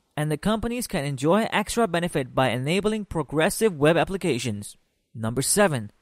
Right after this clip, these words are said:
widely used JavaScript. JavaScript is one of the most widely used language for web development.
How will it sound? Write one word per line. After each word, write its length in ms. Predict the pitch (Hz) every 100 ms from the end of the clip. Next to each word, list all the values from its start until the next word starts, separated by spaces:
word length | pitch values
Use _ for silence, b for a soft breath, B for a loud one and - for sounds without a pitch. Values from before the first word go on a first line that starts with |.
| _ -
widely 500 | 135 185 233 202 233
used 540 | 175 156 165 139 -
JavaScript. 680 | 202 214 143 - - 113 - - -
JavaScript 540 | 165 208 247 - 247 -
is 180 | 131
one 140 | 135 180
of 80 | 202
the 100 | 214
most 260 | 202 202
widely 500 | 151 135 185 220 233
used 440 | 220 165 175 143 131
language 420 | 147 185 196 202
for 120 | 165
web 240 | 135 185 -
development. 640 | 196 147 113 113 107